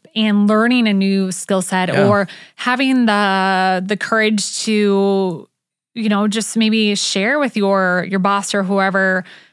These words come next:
Speaker 1: how you're feeling in a, in a respectful way, or I don't know, um,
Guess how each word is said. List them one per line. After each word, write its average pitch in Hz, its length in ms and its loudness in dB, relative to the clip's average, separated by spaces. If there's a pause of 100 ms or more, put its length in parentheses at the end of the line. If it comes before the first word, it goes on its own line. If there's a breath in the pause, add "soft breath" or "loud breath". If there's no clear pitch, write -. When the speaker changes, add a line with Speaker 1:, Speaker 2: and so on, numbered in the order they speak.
Speaker 1:
how 208 300 0
you're 240 180 0
feeling 196 600 0
in 226 140 -4
a, 233 160 0 (100)
in 202 100 -4
a 196 60 -2
respectful 196 640 -2
way, 185 400 0
or 190 560 -2
I 349 80 0
don't 220 120 2
know, 202 220 -2 (140)
um, 226 320 -4